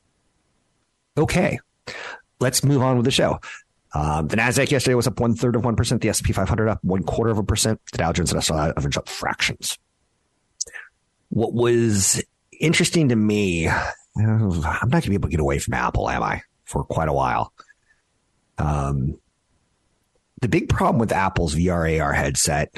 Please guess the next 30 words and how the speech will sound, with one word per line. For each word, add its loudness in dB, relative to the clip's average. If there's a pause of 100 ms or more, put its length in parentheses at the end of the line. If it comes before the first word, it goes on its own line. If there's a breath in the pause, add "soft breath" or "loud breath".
(400 loud breath)
and 0 (300)
the 0
way 2
I'm 0
seeing 2
it -2
positioned 0
right 0
now, 0
is -2
it's -4
gonna -2
go 0
in 2
your 0
living 0
room 0
or -2
it's -2
gonna 0
go 0
in 0
your -2
work. -4 (840 loud breath)
And 0 (320)
one 0
costs 0
thirty-five -2
hundred -2
dollars. -4